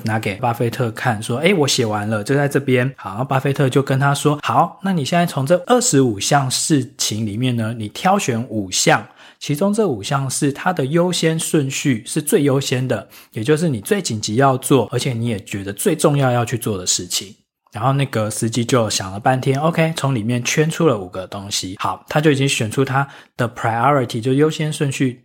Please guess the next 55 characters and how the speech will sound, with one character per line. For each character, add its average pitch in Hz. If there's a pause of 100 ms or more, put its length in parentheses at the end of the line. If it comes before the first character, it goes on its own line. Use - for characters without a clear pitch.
最 208
前 -
面 131
的 104
五 87
件 107
事 107
了。 85
然 135
后 202
呢， 170
个， 123
呃， 143
巴 170
菲 175
特 170
就 151
跟 143
他 139
讲 101
说 139
：“好， 104
那 185
你 143
现 156
在 156
要 156
把 -
这 135
个 110
清 120
单 123
一 131
拆 123
为 101
二 98
哦。 87
一 165
份 190
清 170
单 160
是 165
把 98
这 147 (100)
五 117
件 156
事 143
情 104
放 113
进 110
去， 110
另 180
外 170
的 131
那 156